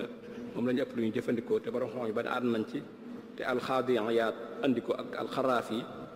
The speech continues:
ñoom wax nañ ne loolu lu ñu sopp la sax. Loolu sopp nañ ko xam ne daa génn àdduna, ñu jàngal ko alxuraan, ñaanal ko ci. Bokk na ci lu ñu sukkandikoo,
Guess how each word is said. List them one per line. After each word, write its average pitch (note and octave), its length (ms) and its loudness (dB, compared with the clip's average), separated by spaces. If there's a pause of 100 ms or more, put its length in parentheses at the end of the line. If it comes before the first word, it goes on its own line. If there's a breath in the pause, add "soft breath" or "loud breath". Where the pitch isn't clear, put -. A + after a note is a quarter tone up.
(500)
ñoom A#2 260 2
wax B2 160 2
nañ A#2+ 160 4
ne A2 80 2
loolu A2 500 2
lu A2+ 60 2
ñu A#2+ 80 2
sopp - 220 0
la A2 100 2
sax. - 240 -4 (920)
Loolu A#2 280 0
sopp B2+ 240 -2
nañ A2 160 0 (100)
ko B2 200 0
xam B2+ 180 0
ne A2+ 120 4
daa B2 280 2 (100)
génn A#2+ 260 6
àdduna, A#2 340 0 (640)
ñu A#2 120 0
jàngal B2 320 4
ko - 80 -2
alxuraan, A2+ 300 0
ñaanal A#2 280 2
ko - 120 -4
ci. - 100 -8 (1160)
Bokk D3+ 200 -2
na D3 100 8
ci D3+ 100 -4
lu C#3+ 80 4
ñu C#3 40 4
sukkandikoo, B2+ 640 4